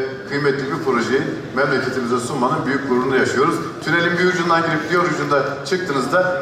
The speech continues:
adeta mevsim değişiyor değerli arkadaşlar. Bu da,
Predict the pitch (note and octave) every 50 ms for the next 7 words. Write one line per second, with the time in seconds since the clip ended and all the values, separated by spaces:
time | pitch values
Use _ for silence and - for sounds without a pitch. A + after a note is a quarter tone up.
0 | - - D3+ D3+ - C3+ - - E3 D#3+ D3 C#3+ D3 C#3 - - D#3+ D3+ B2+ A#2+
1 | A#2 A2 - - G2+ F2+ G2+ G2+ G2+ G2+ G#2+ G2 F#2+ G#2+ G2+ F#2+ - - - F#2+
2 | - - - - - - - - - - - - - - - - - - - -
3 | - - - - F#3+ F#3 G3 G3 G#3 G#3 G3+ G3+ G3